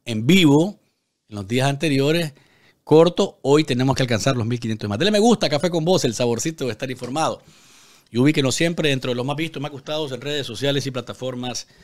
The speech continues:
digitales. ¿Va a sonreír usted plena y orgullosamente? Sí, señor. Vaya entonces a Sweetwater Dental Clinic,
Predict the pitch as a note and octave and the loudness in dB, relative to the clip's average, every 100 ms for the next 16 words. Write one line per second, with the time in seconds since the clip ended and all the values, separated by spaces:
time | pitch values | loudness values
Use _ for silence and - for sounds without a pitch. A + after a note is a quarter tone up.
0 | - - _ _ - B2+ C3 C3 A#2 F#2+ | -20 -20 _ _ -8 -6 -2 -2 -2 -4
1 | - - A2 E3+ F#3+ F3 E3 F3+ G3+ F3 | -8 -4 -2 2 2 2 4 4 4 2
2 | - G#3 G3 _ _ _ G#3 A#3+ A3 G3+ | 4 2 2 _ _ _ 4 6 6 4
3 | F3+ F#3 F#3 E3+ C#3 F2+ - _ _ _ | 4 0 0 -6 -8 -12 -20 _ _ _
4 | _ _ _ E3+ F#3 F3 C#3 F2+ _ _ | _ _ _ -12 -8 -4 -6 -6 _ _
5 | _ _ G2+ D3 G3 F#3+ D3 G3 E3 C3+ | _ _ -4 0 0 0 0 0 0 -2
6 | C#3+ B2 - B2+ - F3 C#3+ D#3+ D3+ C3+ | -6 -8 -6 -6 0 0 2 0 0 -4
7 | C#3 C#3 B2+ A2+ C3+ C3+ G#2+ - | -6 -6 -10 -8 -6 -6 -8 -14